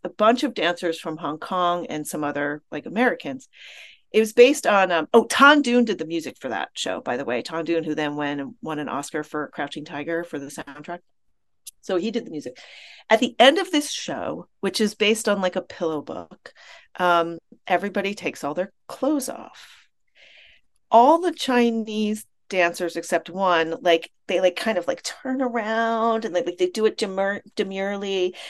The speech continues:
And then there's just, like, one Asian dude who's, like, downstage center and is just, like, standing there, like, looking at the audience, is like, "Sup?" And I was like, "I think that one's American." <laughs> He's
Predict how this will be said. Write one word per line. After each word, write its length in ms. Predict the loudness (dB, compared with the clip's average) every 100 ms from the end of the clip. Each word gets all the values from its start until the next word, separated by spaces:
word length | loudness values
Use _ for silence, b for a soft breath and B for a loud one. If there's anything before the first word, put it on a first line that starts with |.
| B
And 100 | 6
then 80 | 8
there's 140 | 8
just, 160 | 4 4
like, 160 | 4
one 320 | 4 6 6 8
Asian 380 | 6 4 0 0
dude 400 | 4 6 4 2
who's, 160 | -2
like, 160 | -2 6
downstage 540 | 6 6 2 0 0
center 640 | 0 0 2 6 8 8 6 B -12
and 100 | -10
is 120 | -8
just, 160 | -8 -2
like, 180 | -2 -2
standing 520 | 4 6 8 6 2
there, 480 | 0 0 2 2 2
like, 260 | 0 -2
looking 320 | -4 -4 -2 -2
at 100 | 0
the 160 | 2
audience, 720 | 6 6 6 4 6 4 2 -8
is 160 | -8
like, 340 | -4 -2 -4 -8 _ _ _
"Sup?" 500 | -4 -2 -2 -4 -12 B B B B
And 120 | 8
I 100 | 10
was 80 | 10
like, 280 | 10 6 4 _
"I 100 | 0
think 160 | 0 -6 -12
that 120 | 2
one's 180 | 4 6
American." 960 | 6 8 8 8 8 6 8 10 8 4 2 -6 -2
<laughs> 300 | -4 _
He's 100 | -10